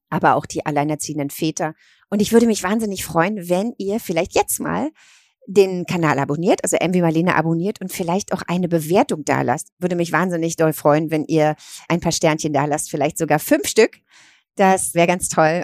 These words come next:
und ich freue mich auf alle weiteren Folgen, die noch kommen. Und jetzt, die ist mit meinem Freund und Kollegen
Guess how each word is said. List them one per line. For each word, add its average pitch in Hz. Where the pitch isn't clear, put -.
und 170
ich -
freue 165
mich 165
auf 165
alle 175
weiteren 160
Folgen, 156
die 143
noch 156
kommen. 139
Und 147
jetzt, -
die 180
ist -
mit 143
meinem 131
Freund 190
und -
Kollegen 151